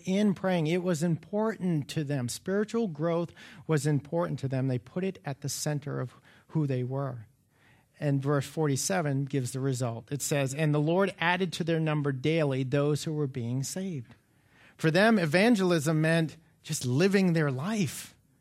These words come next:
That demonstrated qualities that drew people in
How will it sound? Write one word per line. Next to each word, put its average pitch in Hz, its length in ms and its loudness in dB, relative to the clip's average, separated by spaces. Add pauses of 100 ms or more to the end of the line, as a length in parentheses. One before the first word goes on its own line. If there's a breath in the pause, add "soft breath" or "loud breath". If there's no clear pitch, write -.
(580 soft breath)
That 185 280 2
demonstrated 185 760 2
qualities 160 580 -2
that 147 200 -2
drew 160 480 0
people 165 640 -2
in 165 460 0